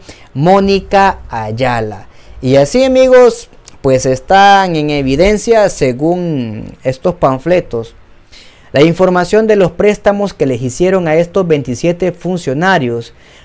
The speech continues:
básicamente con favorecimientos, con tráfico de influencia, señores,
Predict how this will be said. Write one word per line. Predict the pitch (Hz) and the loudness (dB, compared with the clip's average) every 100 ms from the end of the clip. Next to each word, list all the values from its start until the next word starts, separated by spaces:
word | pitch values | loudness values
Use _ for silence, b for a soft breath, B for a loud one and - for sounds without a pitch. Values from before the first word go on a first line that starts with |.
| b | b
básicamente | 160 185 180 170 175 190 185 175 | 0 2 -2 0 -2 -2 -2 -6
con | 175 180 180 | -2 -2 0
favorecimientos, | 175 160 151 143 135 135 160 175 170 123 113 | 2 2 2 0 -2 -4 0 0 -2 -6 -8
con | - 127 127 | -4 -4 -2
tráfico | 139 170 175 170 170 175 160 | 0 0 0 -4 -2 -2 0
de | 135 | -2
influencia, | 120 139 151 160 143 113 | -4 0 2 2 -2 -6
señores, | 110 120 135 113 - | -6 -2 -2 -2 -10